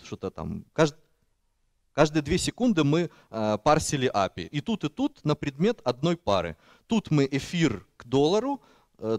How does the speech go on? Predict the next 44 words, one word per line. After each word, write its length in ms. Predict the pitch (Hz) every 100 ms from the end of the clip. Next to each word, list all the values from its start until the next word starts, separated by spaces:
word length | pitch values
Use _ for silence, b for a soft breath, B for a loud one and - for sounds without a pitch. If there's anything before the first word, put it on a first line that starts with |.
| -
тут 180 | 208 151
эфир 360 | 147 175 165
к 160 | - -
гривне. 580 | 120 220 247 226 220 220 b b _
И, 100 | -
короче, 360 | 214 165 175 -
в 200 | - - -
момент, 500 | 156 180 156 113 117
то 60 |
есть 120 | 127
у 40 | 160
нас 160 | 190
шёл 240 | - - 170
такой 200 | 160 117
графичек 500 | 113 92 - - - _
на 120 | 117
WordPress. 600 | 113 - _ 120 90 - 107 _ _ _ _ _ _ _ _ -
Значит, 320 | 131 160 -
мы 140 | 127
сделали 440 | 139 139 139 127 110
там 260 | 101 85 82
какой-то 360 | - 98 95
посттайп, 580 | - 123 - - 214 233
наверное, 500 | 180 175 165 151 143 - b b b
я 60 | 117
уже 160 | 107
не 80 | 117
помню. 420 | 110 110 101 98 - _ _ _ _ _ _
И, 240 | 175 233 262
э, 500 | 220 - 143 139 135 -
тречили 400 | 226 233 - 170
вот 120 | 156
это 160 | 151 135
всё. 260 | - 104
То 80 | 90
есть 120 | 98
у 40 | 147
нас 140 | 156
была 160 | 139 131
таблица, 480 | 123 110 98 - b b -
что 100 | 127
в 60 |
эту 160 | 156 127
секунду 580 | - 123 220 220 202